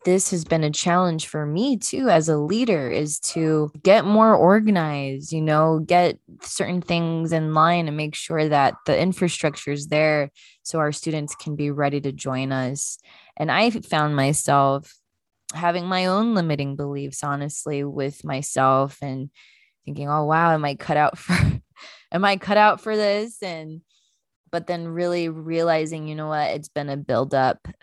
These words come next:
uh, to get to this moment. This past Sunday night, I just spent time with myself, with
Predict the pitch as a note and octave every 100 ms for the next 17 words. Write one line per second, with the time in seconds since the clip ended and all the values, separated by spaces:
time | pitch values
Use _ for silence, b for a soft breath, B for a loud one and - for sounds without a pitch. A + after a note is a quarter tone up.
0 | _ - - D3+ - D3+ C3+ - - C#3
1 | C3 - C#3 C#3 C#3+ G2+ - _ _ _
2 | _ _ _ _ _ _ _ - E3+ D#3
3 | - D#3+ D3+ - - - - - - E3
4 | D#3 D3+ D3 D3+ D#3+ D#3 - D3+ D3+ D3
5 | D3 b b b b - F#3 F3 - G3
6 | - F3 F3 F3+ E3+ - E3 - D#3+ D#3+
7 | - E3 D#3+ D#3+ D#3+ E3 - E3 E3